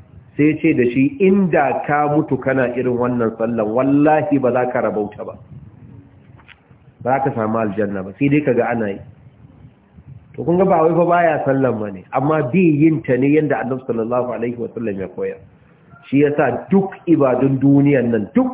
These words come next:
ibadun duniyan nan, ba ibadan da Annabi sallallahu alaihi wa sallam ya bayanin ta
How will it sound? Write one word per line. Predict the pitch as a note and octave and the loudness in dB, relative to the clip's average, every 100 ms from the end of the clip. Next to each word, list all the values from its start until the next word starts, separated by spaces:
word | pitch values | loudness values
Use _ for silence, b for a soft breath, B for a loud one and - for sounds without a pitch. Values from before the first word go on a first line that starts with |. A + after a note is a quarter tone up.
| - | -2
ibadun | F#3+ D3 B2+ C3+ C3+ | 0 2 2 0 -2
duniyan | C#3 C#3 C#3+ B2+ A2+ | -2 0 2 2 0
nan, | A2+ F#2+ b b b b | -2 -4 b b b b
ba | G#2 C3+ D#3 C#3+ | -6 -2 0 -2
ibadan | B2+ C#3 C#3+ C3+ | 0 0 2 0
da | A#2 | 0
Annabi | A#2+ C3 C3+ | -2 -2 -4
sallallahu | C3 B2 | -2 -2
alaihi | A#2+ | -2
wa | |
sallam | B2+ A#2+ | -4 -4
ya | B2 B2+ | 0 0
bayanin | A#2+ B2 B2 A#2 | 0 0 0 -4
ta | - G2 | -4 -6